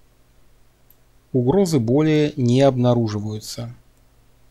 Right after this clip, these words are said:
Выборочная проверка. Объекты зловредные не обнаружены. И контрольная проверка.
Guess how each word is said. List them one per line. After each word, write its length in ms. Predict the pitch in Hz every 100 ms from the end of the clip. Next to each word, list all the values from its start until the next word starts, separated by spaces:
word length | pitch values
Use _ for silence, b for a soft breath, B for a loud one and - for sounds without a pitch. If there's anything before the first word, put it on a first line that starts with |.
| _ _ _ _ _ _ _
Выборочная 760 | 139 131 170 139 120 - 120 110
проверка. 640 | - 113 110 107 - 110 - _ _ _ -
Объекты 800 | - 123 117 156 185 - 170 165 127
зловредные 920 | 117 135 139 139 135 131 131 127 127
не 240 | 117 120 151
обнаружены. 760 | 139 117 113 104 101 104 113 - _ _ _ _ - _ _ _ _ _ _ _
И 100 | 185
контрольная 720 | - 156 147 135 123 110 107
проверка. 680 | 104 120 127 175 196 185 180